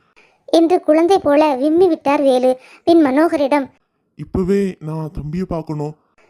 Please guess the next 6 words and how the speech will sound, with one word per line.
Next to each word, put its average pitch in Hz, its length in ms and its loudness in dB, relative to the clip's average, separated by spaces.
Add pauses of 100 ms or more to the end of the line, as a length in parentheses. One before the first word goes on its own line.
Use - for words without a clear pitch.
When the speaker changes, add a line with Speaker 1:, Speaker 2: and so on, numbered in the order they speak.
(220)
Speaker 1:
என்று 330 280 2
வேலு 302 360 4
கையெடுத்து 311 480 -2
கெஞ்சிய 311 380 0
பொழுது, 277 320 2 (540)
Speaker 2:
"அவசரப்படாதீங்க, 156 720 -6